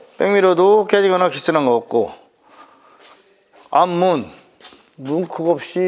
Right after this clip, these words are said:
뭉크기 아, 아, 앉으니까는 여기하고 보이지도 않아요. 두 군데는 살짝 보이는데,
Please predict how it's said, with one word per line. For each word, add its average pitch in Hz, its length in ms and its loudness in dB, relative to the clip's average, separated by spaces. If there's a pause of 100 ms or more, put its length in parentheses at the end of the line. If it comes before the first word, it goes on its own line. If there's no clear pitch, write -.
(480)
뭉크기 180 680 -2 (560)
아, - 220 -16 (880)
아, 127 280 -6
앉으니까는 139 720 -4
여기하고 135 720 0 (460)
보이지도 156 360 0
않아요. 151 300 0 (140)
두 160 120 -6
군데는 180 560 0
살짝 - 480 -6
보이는데, 143 480 -6